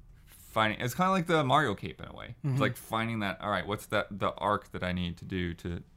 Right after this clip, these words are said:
Speaker 1: to, to go back up?
Speaker 2: It sounds like a cool game. I love, and I, especially just coming off of Spider-Man, great movement in games, and
Speaker 1: Mm-hmm.
Speaker 2: so I think that's enough for me to be curious about it. Do you know, is it only on P C?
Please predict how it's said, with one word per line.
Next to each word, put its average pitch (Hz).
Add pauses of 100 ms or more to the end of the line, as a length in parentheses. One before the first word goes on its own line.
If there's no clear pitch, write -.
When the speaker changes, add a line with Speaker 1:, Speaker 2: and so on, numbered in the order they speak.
(300)
Speaker 1:
to, -
to -
go 95
back 90
up? 92 (960)
Speaker 2:
It 160
sounds 320
like 320
a 208
cool 202
game. 156
I 175
love, 165
and 165
I, 156 (400)
especially -
just 147
coming 127
off 113
of 117
Spider-Man, 131 (840)
great 180
movement 160
in 127
games, 123
and 127
Speaker 1:
Mm-hmm. -
Speaker 2:
so 135
I 127
think 135
that's 135
enough 123 (160)
for 123 (360)
me 151
to 139
be 127
curious 135
about 151
it. 143
Do 151
you 170
know, 196
is 165
it 196
only 262
on 262
P 285
C? 262